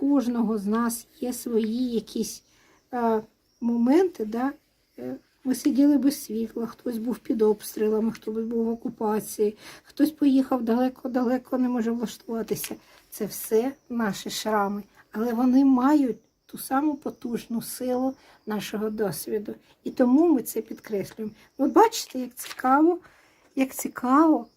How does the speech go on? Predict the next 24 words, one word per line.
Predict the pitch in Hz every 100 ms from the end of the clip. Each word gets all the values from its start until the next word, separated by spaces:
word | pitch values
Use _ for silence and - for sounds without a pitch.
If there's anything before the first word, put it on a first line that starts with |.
| -
виходить, | 240 - 240 247 262 _ _ _ _
як, | 226 254 -
як | 285 262 -
наче | 269 277 311
проявляється | 269 262 269 269 302 277 208 - 226
сила | - - - 285 294 285
тих | 254 - 262 -
наших | 269 254 - 240
шрамів. | - 269 247 190 175 - _ - - - - - _ _
І | 240 240 - -
я | 254 311
зараз | 311 233 226
перейду | - 226 220
все | 226 202
ж | -
таки | 196 214
на | 226
золотий, | 226 269 269 453 480 _ _ _ _ _ - _
щоб | -
вам | 254 277
теж | 254 233
показати. | - 226 247 220 208 - _ _ - _
Подивіться, | 453 370 220 - 202
наприклад, | 226 294 392 302